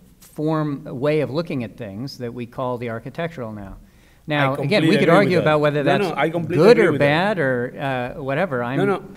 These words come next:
Speaker 2: I agree with
Speaker 1: me,
Speaker 2: you on that.
Speaker 1: selfishly, I think it's not good because
Speaker 2: I'm
Speaker 1: I've
Speaker 2: with you on
Speaker 1: invested
Speaker 2: that.
Speaker 1: my life in assuming that there was importance in that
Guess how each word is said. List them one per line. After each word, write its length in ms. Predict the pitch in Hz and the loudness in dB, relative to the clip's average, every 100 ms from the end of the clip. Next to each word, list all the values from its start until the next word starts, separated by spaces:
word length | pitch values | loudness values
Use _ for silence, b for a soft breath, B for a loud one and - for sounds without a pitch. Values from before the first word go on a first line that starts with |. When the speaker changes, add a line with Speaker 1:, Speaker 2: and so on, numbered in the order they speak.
| - | -10
Speaker 2:
I 160 | 143 160 | -2 0
agree 180 | 170 196 | 2 0
with 120 | 165 | 2
Speaker 1:
me, 80 | 190 | 2
Speaker 2:
you 40 | |
on 40 | 214 | 2
that. 80 | 120 | 4
Speaker 1:
selfishly, 560 | 196 208 185 165 147 | 2 2 -4 -4 -2
I 100 | 139 | -2
think 220 | 135 147 | -4 -4
it's 160 | 139 - | -6 -6
not 240 | 127 117 | -6 -6
good 320 | 127 120 160 160 | -4 -4 -4 -6
because 440 | 131 117 127 - | -6 -2 -4 -6
Speaker 2:
I'm 200 | - 139 | -4 -2
Speaker 1:
I've 60 | 147 | 0
Speaker 2:
with 120 | 156 | 0
you 60 | 190 | 2
on 60 | |
Speaker 1:
invested 220 | 190 156 | 2 2
Speaker 2:
that. 40 | 131 | -2
Speaker 1:
my 160 | 131 | -2
life 380 | 123 147 175 - | 0 0 0 -2
in 260 | 135 120 123 | -4 -2 -4
assuming 480 | 139 - 170 151 127 | -6 -4 -2 0 -2
that 140 | 117 | -2
there 80 | 135 | -4
was 160 | 127 120 | -4 -4
importance 460 | 110 196 196 104 | -6 -6 -6 -6
in 100 | 117 | -6
that 220 | 104 101 | -6 -8